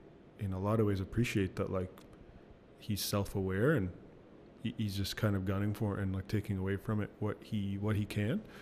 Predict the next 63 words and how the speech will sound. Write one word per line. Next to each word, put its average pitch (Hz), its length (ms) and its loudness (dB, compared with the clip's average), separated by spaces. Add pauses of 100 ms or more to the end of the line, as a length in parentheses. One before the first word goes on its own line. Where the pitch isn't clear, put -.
(460)
Um, 95 400 -2 (1200)
but 98 240 0 (360)
yeah, 110 260 2
man, 95 240 2
I 98 40 2
mean, 98 180 2
it's, - 260 -4
it 107 120 -2
is 135 140 0
kind 107 180 2
of 90 80 2
wild 101 280 2
to 107 80 2
me. 90 100 2
And 90 80 -2 (260)
something 165 300 8
that - 160 4
I, 110 100 4 (260)
you 123 140 0
know, 101 200 -2 (400)
hope - 300 4
we 110 80 6
can 104 140 2
get 107 140 2
the - 80 -8
chance - 280 -2
to 110 60 -2
talk 101 240 -2
to 107 80 0
him 101 60 4
about 98 180 2
at 95 100 -2
some 110 180 -2
point 98 240 -4
too 117 180 2
is, 95 120 0
like, 95 220 -4 (420)
something 156 240 6
that - 100 2
always 110 160 2
kind 104 160 4
of 95 60 4
worries 110 300 4
me, 92 180 2
or, 101 220 0 (140)
or 101 100 -2
something 110 300 0
that 95 180 -2
did 123 140 4
worry 101 260 0
me 95 140 0 (140)
thinking 123 280 0
about, 95 260 -2 (120)
you 104 80 -4
know, 95 80 -4
what 98 140 -6
you 101 80 -8
said 104 360 -2
is, 95 140 -4
like, 98 340 -6
the 101 100 -2
fact 98 360 -2
that 98 120 0